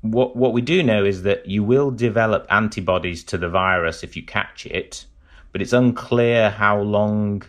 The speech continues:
those antibodies and that immunity currently lasts. So it's possible that you could be reinfected, I think, in the following year, but it's unlikely that you will catch it twice in a short period of time.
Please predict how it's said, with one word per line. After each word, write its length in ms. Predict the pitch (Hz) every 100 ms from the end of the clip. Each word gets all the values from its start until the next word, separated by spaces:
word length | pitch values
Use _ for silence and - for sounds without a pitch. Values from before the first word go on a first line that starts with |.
| _ - _ _ - -
those 380 | 87 104 101
antibodies 800 | 101 104 95 98 92 95 92 87
and 100 | 95
that 220 | 92 87 98
immunity 680 | 92 95 95 90 85 - 82
currently 420 | - 90 80 85
lasts. 880 | 90 98 82 - - - - - - _ - - - -
So 180 | - 113
it's 120 | 101
possible 720 | - - 151 - 120 104 98
that 160 | 92 -
you 100 | 90
could 220 | - 113
be 100 | 104
reinfected, 800 | 95 98 92 87 107 - - 85 -
I 140 | 82 82
think, 680 | - 131 82 71 - - _ _ _ - -
in 240 | - 92 92
the 60 |
following 520 | 87 95 90 92 85 87
year, 500 | 92 98 98 87 78
but 140 | -
it's 140 | -
unlikely 760 | 120 107 113 123 123 123 101 95
that 160 | 82
you 80 | 85
will 140 | 90 -
catch 340 | - - -
it 140 | -
twice 420 | - 95 92 90 90
in 80 |
a 40 | 87
short 380 | - 98 92 -
period 420 | - 87 85 82
of 100 | 82
time. 460 | - 87 82 76